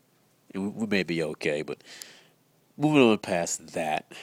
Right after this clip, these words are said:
everybody loves to talk about this guy, and so I will do it as well. Tim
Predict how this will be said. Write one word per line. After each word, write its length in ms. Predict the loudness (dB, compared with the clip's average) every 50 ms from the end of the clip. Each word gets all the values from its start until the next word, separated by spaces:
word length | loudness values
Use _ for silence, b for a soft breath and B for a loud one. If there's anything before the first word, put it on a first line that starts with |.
| B B B
everybody 520 | 2 4 4 4 4 6 6 8 8 6
loves 180 | 2 0 -2 -4
to 80 | -6
talk 120 | -6 -6 -4
about 280 | -2 -4 -4 -2 0
this 200 | 0 0 0 -2
guy, 380 | -2 2 4 6 6 6 6 4
and 160 | 2 0 -2
so 220 | -2 0 2 2
I 160 | 4 4 4 2
will 220 | 2 0 -2 -4
do 240 | -4 -4 -4 -4 -4
it 100 | -4 -4 -4
as 340 | -4 -2 -2 -4 -6 -8 -10
well. 560 | -4 0 2 4 6 6 4 4 2 -2 -6 _ _ _ _ _ _ _ _ _ _ B B B B B B B B B B B B _ 6
Tim 600 | 8 8 8 10 8 8 8 8 6 2 -2 -8